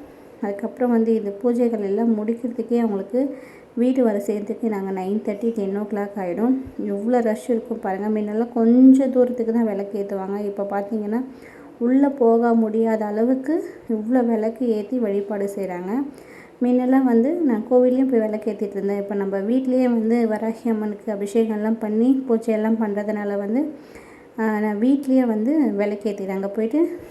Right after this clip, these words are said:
ம், கற்பூரம், பூக்கள்லாம் வச்சு அலங்காரம் பண்ணிட்டு,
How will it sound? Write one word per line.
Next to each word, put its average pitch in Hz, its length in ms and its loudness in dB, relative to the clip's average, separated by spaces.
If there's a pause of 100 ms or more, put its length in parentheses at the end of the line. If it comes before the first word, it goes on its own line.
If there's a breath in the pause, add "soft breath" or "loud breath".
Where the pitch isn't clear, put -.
(140 loud breath)
ம், 214 260 -4
கற்பூரம், 226 800 0
பூக்கள்லாம் 220 460 -2
வச்சு 208 320 -4
அலங்காரம் 202 500 -6
பண்ணிட்டு, 196 400 -6